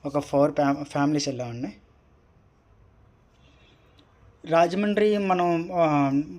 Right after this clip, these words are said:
ప్లాన్ చేసుకోవాలనుకుంటే మాత్రం ఒక ఫైవ్ డేస్ ప్లాన్ చేయాలి. ఆ, వన్ డే, టూ డేస్ అంటే చాలు, ఎందుకంటే ఇక్కడ ఫారెస్ట్ ఏరియాలు గట్రా చూడడానికి అన్నీ బాగుంటాయి అన్నమాట.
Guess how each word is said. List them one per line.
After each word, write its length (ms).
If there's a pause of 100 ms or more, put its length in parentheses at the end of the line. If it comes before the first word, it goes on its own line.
(140)
ప్లాన్ 260
చేసుకోవాలనుకుంటే 640
మాత్రం 440
ఒక 180
ఫైవ్ 360
డేస్ 300
ప్లాన్ 600
చేయాలి. 380 (560)
ఆ, 80
వన్ 320
డే, 80
టూ 180
డేస్ 240
అంటే 520 (300)
చాలు, 240
ఎందుకంటే 340
ఇక్కడ 120
ఫారెస్ట్ 440
ఏరియాలు 320
గట్రా 400
చూడడానికి 400
అన్నీ 180
బాగుంటాయి 400
అన్నమాట. 320